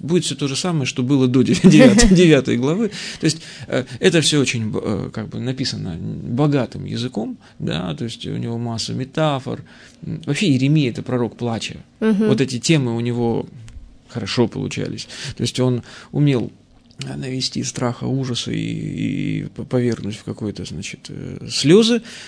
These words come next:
Speaker 1: э, свою публику. И, конечно, это не, ну, пророк великий, э, но при этом, э, в-, всё вот это и будет звучать на все лады. Вот это
Speaker 2: Мгм.
Speaker 1: одна тема, которую мы с вами, так сказать, уже выявили.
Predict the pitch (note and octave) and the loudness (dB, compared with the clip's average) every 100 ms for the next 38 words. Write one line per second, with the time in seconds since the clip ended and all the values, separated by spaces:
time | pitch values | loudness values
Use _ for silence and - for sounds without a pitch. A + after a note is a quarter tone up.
0 | - - B2+ C3 B2+ A#2+ A#2 D#2+ E2+ - | -16 -6 -2 0 0 -2 -4 -6 -4 -4
1 | C3+ C3 B2+ C#3+ B2+ B2 A2 F#2 G#2+ B2+ | -2 -2 0 0 0 -4 -6 -4 -2 -2
2 | C3 D#3 - - - A2 A2+ F#2+ C#3+ B2+ | 0 0 0 -6 -8 -8 -8 -6 -6 -8
3 | - - _ C3 D3+ C#3+ - - _ _ | -12 -20 _ -2 0 0 -2 -12 _ _
4 | _ B2+ D3+ D3 C3 D3 D#3+ - - - | _ 0 2 4 0 -2 -4 -8 -20 -20
5 | - - B2 A2+ - - C#3+ G3+ A#3+ F#3 | -10 -4 -2 -4 -8 -4 2 2 2 -4
6 | - - G3+ G3+ D3+ B2+ - C3 B2+ C3 | -8 2 2 4 0 -2 -2 -2 0 -2
7 | B2+ - F#3 D#3 - C#3 B2+ C#3 A#2 A#2+ | 0 2 2 2 0 0 2 2 0 -2
8 | - E2 - - B2 - B2+ A2 - - | -4 -6 -8 -6 -2 0 -2 -2 -4 -8
9 | _ - A#2+ G#3+ A#2 A#2 C3 B2 A#3+ G#3+ | _ 2 4 6 4 2 0 2 2 4
10 | D3 D3 D#3 C3+ C3+ - C#3 B2+ A#2 A#2+ | 2 2 2 2 0 -2 -2 -2 -6 -6
11 | - - A2+ A2+ A2 A2 - - - | -8 -8 -6 -4 -4 -4 -6 -12 -20